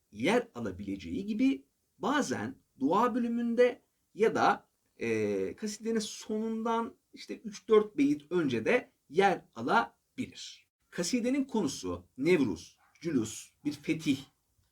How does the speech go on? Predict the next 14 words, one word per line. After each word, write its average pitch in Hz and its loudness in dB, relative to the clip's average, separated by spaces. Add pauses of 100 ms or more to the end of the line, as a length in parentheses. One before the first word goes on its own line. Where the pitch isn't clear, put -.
(140)
e, 110 -4
olabilir. - 0 (640)
Bunun 156 -4
haricinde 143 -2 (760)
kasidenin 190 0 (420)
beş - -2 (100)
bölümden 160 2
oluştuğunu - -18
görüyoruz. - -20 (240)
Yani 139 -12
bir 202 -2 (260)
kaside 165 -2 (600)
beş - 6
bölümden 107 -2